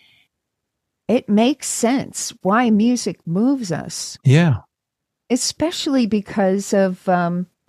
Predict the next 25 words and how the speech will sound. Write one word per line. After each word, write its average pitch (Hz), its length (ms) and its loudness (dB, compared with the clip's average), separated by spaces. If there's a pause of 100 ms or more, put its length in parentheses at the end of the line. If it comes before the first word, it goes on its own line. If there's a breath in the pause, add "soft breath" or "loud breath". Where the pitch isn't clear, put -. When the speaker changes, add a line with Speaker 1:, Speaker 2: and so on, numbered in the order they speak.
(200)
Speaker 1:
you 294 100 -4
know, 247 160 4
I 202 80 4
mean, 185 200 2
we're, 185 280 0
we're 190 140 -2
made 180 260 0
up 180 140 -2
of 165 160 -2
seventy, 185 680 -2
seventy-five 180 640 -2
percent 180 400 -2
water 156 720 2
and 160 720 -2 (720)
we 220 180 2
flow. 233 640 2 (640)
Um, 185 560 -2 (1300)
it, 247 260 -2
it's - 340 -4
funny 294 420 2
how 220 220 -2
people 240 380 -2
gravitate 175 920 0 (100)
toward 170 600 0
what 175 560 0